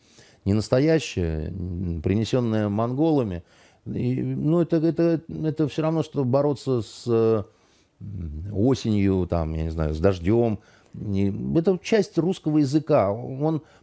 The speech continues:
без этой части невозможен. Вытравить это никак.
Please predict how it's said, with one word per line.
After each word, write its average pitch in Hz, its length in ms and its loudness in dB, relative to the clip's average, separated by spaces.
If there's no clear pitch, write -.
без 143 300 2
этой 156 220 4
части 160 320 0
невозможен. 143 720 0
Вытравить 143 460 0
это 143 180 -2
никак. 135 520 -2